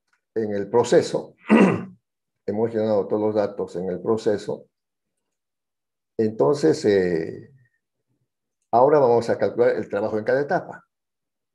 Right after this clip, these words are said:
Hemos calcu-, calculado las variables faltantes de presión, volumen y temperatura. Lo que faltaba, hemos calculado para completar la tablita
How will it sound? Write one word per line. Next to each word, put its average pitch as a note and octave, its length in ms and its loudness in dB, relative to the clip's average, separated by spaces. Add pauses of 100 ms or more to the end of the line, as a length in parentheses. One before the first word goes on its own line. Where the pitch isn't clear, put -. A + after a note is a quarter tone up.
(1000)
Hemos B2+ 220 -4
calcu-, B2+ 540 -4
calculado B2 760 -2
las G#2 200 -8
variables B2+ 420 0
faltantes C3 640 -4
de G#2 120 -4
presión, B2 680 2
volumen A2 560 -2
y G#2+ 60 -4
temperatura. B2 720 -2
Lo A2+ 140 -6
que - 120 -8
faltaba, C#3 640 -4
hemos A2+ 380 -2
calculado E3 600 -2
para F3+ 200 -2
completar C#3+ 460 -6
la C3 220 -4
tablita A#2+ 600 -8